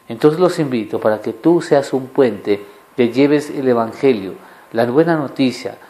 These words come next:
la buena nueva a los demás. Ser puentes para que otras personas,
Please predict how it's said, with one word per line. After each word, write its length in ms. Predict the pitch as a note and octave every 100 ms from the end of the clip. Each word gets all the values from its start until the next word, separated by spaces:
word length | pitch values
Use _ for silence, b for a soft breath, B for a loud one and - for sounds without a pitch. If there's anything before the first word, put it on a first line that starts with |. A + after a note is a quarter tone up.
| B
la 80 | G#2+
buena 320 | G#2+ C3 B2
nueva 320 | A#2 C3 C3
a 180 | B2+ C3
los 220 | A#2 A2+
demás. 460 | - G2+ G2 G2 - b b b
Ser 320 | - B2+ A#2
puentes 460 | - C3+ C3+ C#3 C3+
para 260 | - A2 A2
que 100 | B2+
otras 260 | C#3 D#3
personas, 580 | - C3 B2+ G#2+ G2+ -